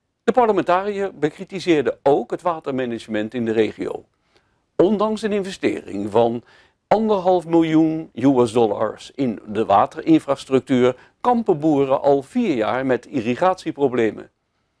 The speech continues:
Jones stelde dat bij het pompgemaal Wakai werd gekozen voor de aanschaf van twee nieuwe pompen voor zes miljoen euro, terwijl reparatie van de bestaande drie pompen slechts één miljoen euro zou kosten.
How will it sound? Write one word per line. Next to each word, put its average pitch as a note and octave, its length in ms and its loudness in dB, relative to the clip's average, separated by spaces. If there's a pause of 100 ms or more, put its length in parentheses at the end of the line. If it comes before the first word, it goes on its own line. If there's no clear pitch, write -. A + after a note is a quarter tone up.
(440)
Jones C#4 440 0
stelde F#3+ 480 0 (280)
dat - 280 -2
bij D#3+ 200 2
het D3 200 -10
pompgemaal D#3 600 -2
Wakai A2+ 560 2
werd E3+ 200 -4
gekozen B2+ 580 0 (180)
voor G#3+ 180 2
de D3 80 0
aanschaf D3 500 -2
van A2+ 220 -6
twee G3+ 480 -2
nieuwe D#3+ 260 2
pompen C#3+ 540 0
voor B2 320 2
zes B2 460 -2
miljoen C#3+ 640 2
euro, C3 480 4 (420)
terwijl F3+ 300 0
reparatie B2 640 0
van A3+ 120 0
de A3+ 80 -6
bestaande F3+ 440 0
drie D3 200 -2
pompen D3 420 0
slechts - 420 -6
één G3+ 320 -2
miljoen C3 400 2
euro G#2 300 2
zou F#2+ 180 -4
kosten. - 360 -10